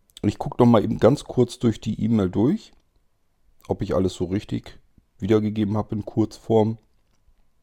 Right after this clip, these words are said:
Aber ich meine schon. Ähm, ja, er hat Powerline-Adapter, nutzt er für die Übertragung zwischen dem Router und den anderen Räumen. Er macht das also wohl nicht über W lan,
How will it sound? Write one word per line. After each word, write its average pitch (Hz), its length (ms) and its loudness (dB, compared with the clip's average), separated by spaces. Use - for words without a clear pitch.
Aber 98 140 -6
ich 87 80 -6
meine 90 300 0
schon. 117 380 0
Ähm, 98 1300 2
ja, 87 140 6
er 87 120 0
hat - 340 -4
Powerline-Adapter, 131 1400 6
nutzt - 400 2
er 110 260 4
für - 280 -6
die 110 60 0
Übertragung 107 840 2
zwischen - 420 -2
dem 98 140 4
Router 110 320 2
und 98 160 -2
den 98 100 0
anderen 104 260 2
Räumen. 101 320 4
Er 98 60 2
macht 95 200 -4
das 95 120 -6
also 92 220 -2
wohl 90 100 -2
nicht 90 200 -6
über 87 200 -4
W 107 140 2
lan, 131 260 0